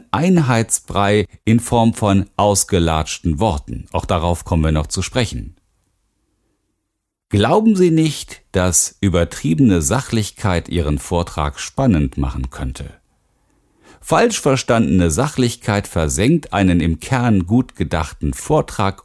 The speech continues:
oft auf den letzten Metern. Und bedenken Sie, wenn Sie nur Ihre Gedanken darstellen, von sich sprechen, ohne eine Verbindung zum Gegenüber aufzubauen,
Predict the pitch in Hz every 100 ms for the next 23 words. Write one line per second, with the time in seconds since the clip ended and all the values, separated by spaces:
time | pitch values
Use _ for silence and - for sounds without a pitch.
0 | - 113 - - 85 - 73 71 73 -
1 | 60 60 73 78 87 - _ _ _ _
2 | _ _ _ _ _ _ _ _ _ _
3 | _ _ 113 117 123 170 175 185 165 156
4 | 139 - _ _ _ - 127 139 147 165
5 | 214 - - 240 262 233 202 185 - 135
6 | 120 - 87 82 71 67 - - - -
7 | - _ _ - - 95 78 101 185 -
8 | 107 - 69 71 - - - _ _ _
9 | - 131 156 131 87 95 87 - 82 110
10 | 180 175 120 92 101 85 85 76 - 208
11 | 139 80 80 78 - 71 76 110 180